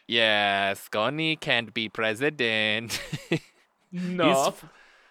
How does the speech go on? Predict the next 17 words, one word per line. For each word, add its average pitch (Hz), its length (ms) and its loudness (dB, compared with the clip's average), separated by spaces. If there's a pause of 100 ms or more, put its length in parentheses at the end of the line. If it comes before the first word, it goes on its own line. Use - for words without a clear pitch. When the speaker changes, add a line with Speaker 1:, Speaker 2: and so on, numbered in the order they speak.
Speaker 1:
Scony's 170 720 4
not 165 280 6
from 170 180 6
around 156 580 8
there. 127 640 4
Speaker 2:
No, 190 80 2
I 147 300 2
was 156 240 -2
dug 143 340 4
up 139 180 2
in 131 160 0
Transylvania. 127 1300 -4
Speaker 1:
Scones 117 960 0
in 120 340 -2
Transylvania. 113 1300 -6
Speaking 196 320 0
of, 120 220 -4